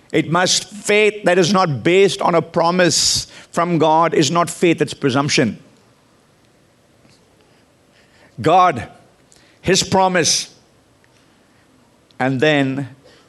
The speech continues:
being fully persuaded that God can do what he promises, even when it seems impossible. Now, why is this,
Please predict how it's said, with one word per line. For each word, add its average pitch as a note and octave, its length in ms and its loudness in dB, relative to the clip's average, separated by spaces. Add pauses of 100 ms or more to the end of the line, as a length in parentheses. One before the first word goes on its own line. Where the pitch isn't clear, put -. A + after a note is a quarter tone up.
(160)
being G3 540 0 (800)
fully A3 560 0 (840)
persuaded C#3+ 580 -2 (1040)
that D3+ 280 -2
God D4 460 4
can B3 320 2
do B3 140 6
what G#3+ 480 2
he F#3 220 -2
promises, - 1300 -2 (920)
even E3+ 300 2
when D3+ 120 0
it C3 120 -2
seems G2+ 760 -6 (600)
impossible. F2 640 -6 (500)
Now, E3+ 120 0
why A3+ 200 2
is G#3+ 140 0
this, - 500 0